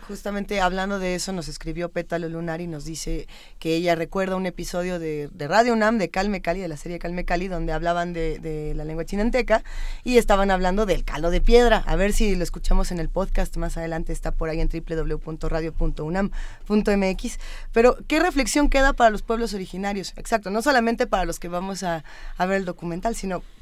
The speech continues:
para los que hablan esta lengua, para los otra-, para las muchas otras lenguas que hay en nuestro país, que hablábamos ayer también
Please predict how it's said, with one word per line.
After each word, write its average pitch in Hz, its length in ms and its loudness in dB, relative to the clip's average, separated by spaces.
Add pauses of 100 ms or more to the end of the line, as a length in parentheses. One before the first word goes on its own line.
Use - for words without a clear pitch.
(120)
para 185 160 2
los 196 180 -4
que 196 120 -4
hablan 208 320 0
esta 190 260 -4
lengua, 208 340 0 (280)
para 196 240 4
los 202 180 0
otra-, 277 300 4
para 214 160 6
las 208 180 4
muchas 277 380 2
otras 226 280 -2
lenguas 208 380 -2
que - 80 -8
hay 196 60 -4
en 196 80 -4
nuestro 175 240 -8
país, 180 260 -6
que - 100 -8
hablábamos 165 500 -2
ayer 160 280 -8
también 160 460 -6